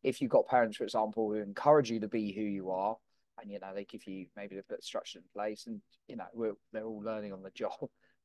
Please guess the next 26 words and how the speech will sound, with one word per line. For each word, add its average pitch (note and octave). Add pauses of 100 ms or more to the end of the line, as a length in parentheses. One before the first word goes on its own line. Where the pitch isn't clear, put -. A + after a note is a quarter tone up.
everyone's A#2+
always A#2
learning A2+
on G#2+
the G2
job A2
as F#2+
parents. G#2+
Maybe C3
if A#2
you've A2
had A#2
that B2
experience G#2+
with G#2+
guardians G#2+
as G2
you've G2
grown A2
up, F#2+
who's G#2+
encouraged A2+
you G2+
to F#2
be G2+
you, F#2+